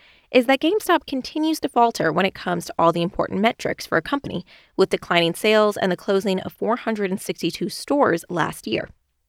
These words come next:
Let's take a look at how GameStop is performing as an actual business, and not just as the target of some enthusiastic individual investors. So how is GameStop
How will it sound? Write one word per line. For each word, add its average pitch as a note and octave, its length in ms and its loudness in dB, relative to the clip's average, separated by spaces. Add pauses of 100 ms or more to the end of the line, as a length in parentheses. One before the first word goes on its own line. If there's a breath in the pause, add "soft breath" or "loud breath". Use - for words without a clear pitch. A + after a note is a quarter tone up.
(480 soft breath)
Let's C#4+ 180 2
take A4 160 2
a A4+ 80 6
look F#4 160 6
at A#3 60 -2
how G#3+ 100 2
GameStop G3 560 2
is D#3+ 140 0
performing G#3 600 0
as F#3 140 2
an F3+ 80 -2
actual E3 320 -2
business, F3+ 480 -2 (400 soft breath)
and A3 160 4
not C#4+ 220 2
just C4 320 -2
as G3 240 0
the - 100 -4
target A3 560 2
of E3+ 180 2
some E3+ 340 -2
enthusiastic G3+ 880 0
individual E3 500 0
investors. - 640 -6 (1120 soft breath)
So - 140 0
how F4 180 4
is F4+ 120 -2
GameStop B3+ 460 2